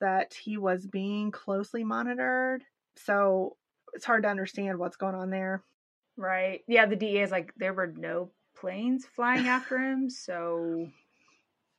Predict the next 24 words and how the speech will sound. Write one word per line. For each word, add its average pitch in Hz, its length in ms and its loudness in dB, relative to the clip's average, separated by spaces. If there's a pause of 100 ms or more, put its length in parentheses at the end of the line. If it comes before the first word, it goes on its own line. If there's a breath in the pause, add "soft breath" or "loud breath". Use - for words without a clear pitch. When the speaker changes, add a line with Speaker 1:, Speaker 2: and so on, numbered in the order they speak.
(580)
Speaker 1:
Right. 202 200 6
And - 80 -6
Speaker 2:
whatever." 269 200 2
Speaker 1:
I 240 100 4
mean, 277 140 4
they 285 100 6
did 285 160 4
have 233 180 2
radios, 196 500 2
so 208 120 -2
if 202 80 -4
there 220 140 2
was 233 180 2
a, 208 200 0 (320)
a 202 80 0
plane 220 340 0
following 208 400 2
you 202 160 2
and 196 100 -2
they 185 180 -2
saw 208 300 2
a 196 60 2
big 190 220 0
lump 196 520 -2